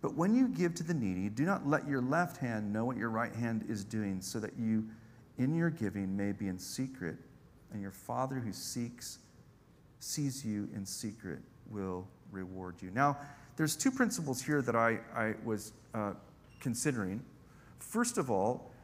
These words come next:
we have this idea of the needy. Now, oftentimes when we look at Scripture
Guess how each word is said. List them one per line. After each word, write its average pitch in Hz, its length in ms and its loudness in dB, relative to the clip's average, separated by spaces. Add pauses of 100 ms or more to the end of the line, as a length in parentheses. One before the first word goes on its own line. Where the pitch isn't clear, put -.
(200)
we 139 100 2
have 165 240 4
this 180 180 2
idea 139 640 4
of 113 220 0 (720)
the 123 80 2
needy. 110 460 2 (1120)
Now, 127 460 4 (680)
oftentimes 156 640 2
when 139 140 0
we 123 40 0
look 131 140 0
at 135 120 0
Scripture 143 580 0